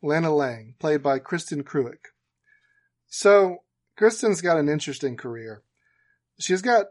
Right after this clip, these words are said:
nineteen credits on I M D B dot com, and primarily she's in T V,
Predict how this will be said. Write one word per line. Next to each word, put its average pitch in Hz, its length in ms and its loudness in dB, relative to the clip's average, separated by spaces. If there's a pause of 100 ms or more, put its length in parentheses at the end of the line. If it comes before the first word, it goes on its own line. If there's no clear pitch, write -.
(140)
nineteen 180 480 -2
credits 135 400 0
on 127 160 -10
I 143 180 -6
M 131 120 -6
D 127 120 -10
B 123 220 -8
dot 120 240 -12
com, 117 380 -10 (460)
and 151 220 -4
primarily 196 640 2
she's 139 500 -2
in 143 180 -6
T 143 200 -4
V, 120 380 -12